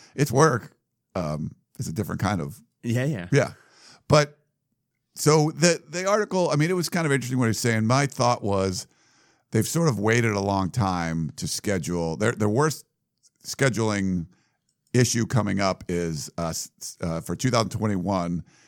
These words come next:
Speaker 1: U S C only has two games scheduled. Like, they, you know, they have Notre Dame every year. Uh, and I forget, it might be B Y U at home, uh, but they need another home game.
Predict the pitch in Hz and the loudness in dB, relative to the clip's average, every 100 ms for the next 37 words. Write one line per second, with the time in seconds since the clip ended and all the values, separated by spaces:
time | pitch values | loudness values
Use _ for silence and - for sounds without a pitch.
0 | _ - 98 110 - 110 104 98 - - | _ -4 0 2 2 0 2 0 0 0
1 | 104 104 101 - 90 85 80 82 82 78 | 0 0 -2 -4 -4 -4 -4 -4 -6 -4
2 | 87 101 98 - 85 92 90 104 95 95 | -4 -2 -4 -2 -2 -2 0 0 0 -2
3 | 92 85 87 90 90 87 85 _ _ _ | -4 -4 -4 -4 -4 -4 -6 _ _ _
4 | _ _ - 85 85 80 85 - 123 143 | _ _ -6 -2 -2 -4 -6 -10 -4 -4
5 | - _ _ 101 123 131 107 110 107 95 | -4 _ _ -2 -2 0 0 2 2 2
6 | 95 87 76 95 85 78 71 - _ _ | 0 0 0 0 0 -2 -6 -12 _ _
7 | 82 78 82 78 104 104 113 110 95 90 | -4 -2 -4 -2 0 2 2 0 -2 -4
8 | _ _ _ _ _ _ - 98 117 107 | _ _ _ _ _ _ -2 4 4 4
9 | 98 92 143 156 98 80 78 80 85 | 2 2 2 2 0 -2 -2 -2 -4